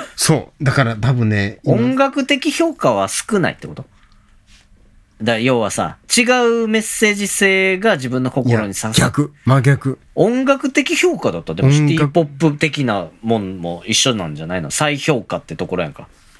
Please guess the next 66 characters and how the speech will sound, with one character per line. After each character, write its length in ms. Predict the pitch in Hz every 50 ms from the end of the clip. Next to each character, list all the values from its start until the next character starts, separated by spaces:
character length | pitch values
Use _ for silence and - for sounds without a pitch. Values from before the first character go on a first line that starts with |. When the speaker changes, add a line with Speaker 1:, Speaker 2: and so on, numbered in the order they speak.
| - -
Speaker 1:
や 120 | - 214 214
と 140 | - 208
し 100 | 170 -
た 140 | - 123 120
ら、 200 | 131 131 113 92 - - - - 101 95 - - 160
Speaker 2:
う 20 |
ん。 40 | 175
Speaker 1:
ノ 80 | 190 180
ス 140 | - - -
タ 140 | - 208
ル 140 | 202 196 175
ジ 160 | 135 127 127
ー 20 | 120
の 120 | 110 110
部 100 | 104 131
分 180 | 131 131 131 117
だ 120 | 104 101
け 100 | - 101
味 160 | 101 110 107
わ 80 | 113 107
っ 60 | 101
て 100 | - 101
る 60 | 95
は 80 | 95 87
ず 80 | 78 80
や 60 | 78
ん 20 |
か。 240 | - - - - -
Speaker 2:
う 60 | - 98
ん。 400 | 90 90 175 - 160 - 165 - -
Speaker 1:
だ 80 | 151 147
け 100 | 147 135
ど、 140 | 123 - - _ -
全 340 | 165 175 247 277 277 277
然、 300 | 247 254 269 269 262 233 - -
今 220 | 233 214 214 247
ま 160 | 254 247 240 196
で 60 | 165
と 40 | 139
全 360 | - - - 165 202 226 233 220
然 200 | 240 254 247 240
違 140 | 202 - -
う 260 | 220 226 220 220 214
音 180 | 208 202 202 190
楽 220 | 160 139 - -
を 20 | 113
や 60 | 110
っ 40 | -
て 140 | - - 110
る 160 | 117 117 123
ア 60 | 127
ル 120 | 135 139
バ 120 | 127 135 131
ム 180 | 135 135 131
が 120 | 123 135 113
好 100 | - -
き 120 | - 151
や 40 | 131
っ 60 | -
た 80 | - 90
り 80 | 82
す 80 | 76 78
る 20 | 71
ね。 100 | 69 - - _ _ _ -
Speaker 2:
う 20 |
ん。 340 | 85 85 85 82 78 71 78